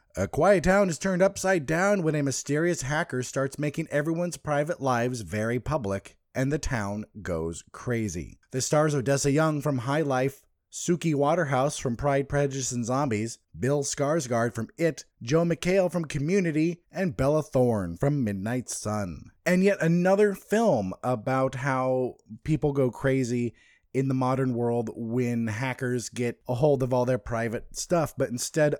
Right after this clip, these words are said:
of reacting normally, this little town starts murdering each other, goes all f***ing purge on themselves. So, um,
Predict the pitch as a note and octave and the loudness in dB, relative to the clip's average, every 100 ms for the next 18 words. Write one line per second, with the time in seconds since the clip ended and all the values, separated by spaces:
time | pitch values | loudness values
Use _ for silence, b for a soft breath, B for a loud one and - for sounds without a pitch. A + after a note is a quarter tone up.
0 | - C3 B2 B2 A2+ A#2+ _ _ _ - | -2 0 0 0 -2 -8 _ _ _ -2
1 | C#3+ C3+ A2 B2+ A2+ A2+ E3+ A3 B2 G2 | 2 2 2 -2 0 2 2 2 2 0
2 | A#2+ b b - F#2 D#3+ G#3 F#3+ D3 C#3 | -2 b b -12 2 4 4 4 2 0
3 | A#2 B2 C3 C#3+ D3+ A#2 C3 F3+ G#3 F3+ | 0 0 0 -2 0 0 0 2 2 2
4 | C#3+ B2 G2+ A2 G#2 F#2+ C3 C3+ C#3 D3 | 2 0 0 0 0 0 2 4 2 2
5 | E3 D#3+ A#2+ - B2+ B2+ D#3+ D3+ B2 G#2 | 2 2 -2 -6 -6 -2 0 0 -2 -2
6 | G2 - E2 B1+ C2+ - G#2+ G#2 G#2+ A2 | -4 -8 -10 -10 -12 -10 -6 -4 -4 -2
7 | A2 G#2+ | -4 -6